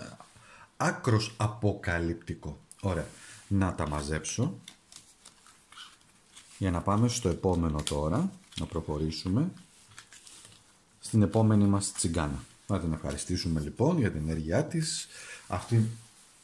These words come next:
όσοι την επιλέξατε. Και πάμε όπου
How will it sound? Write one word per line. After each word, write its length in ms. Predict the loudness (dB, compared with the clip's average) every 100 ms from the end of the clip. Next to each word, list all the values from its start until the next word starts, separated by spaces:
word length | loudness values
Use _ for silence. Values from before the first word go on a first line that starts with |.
| -20 -20 -18 -18 -20 -20 _ -20 -8
όσοι 360 | 0 2 2 -2
την 220 | -4 -4
επιλέξατε. 760 | -4 -4 -4 -2 -2 0 -2 -6 -20 _ _ -20 -18 -18 -20 -20 _ _ -16
Και 140 | 0 0
πάμε 520 | 2 0 2 2 0
όπου 440 | 2 2 0 -6